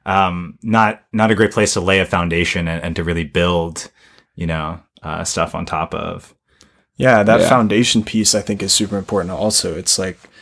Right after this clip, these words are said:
Speaker 2: if you're trying to build and manifest dreams that might take decades to, to come to fruition,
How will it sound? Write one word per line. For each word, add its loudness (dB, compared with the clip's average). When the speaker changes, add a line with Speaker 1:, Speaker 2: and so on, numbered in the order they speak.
Speaker 2:
if -8
you're 0
trying 2
to 2
build 4
and -2
manifest 0
dreams 2
that 0
might -4
take -2
decades 0
to, -2
to -4
come 2
to -4
fruition, 0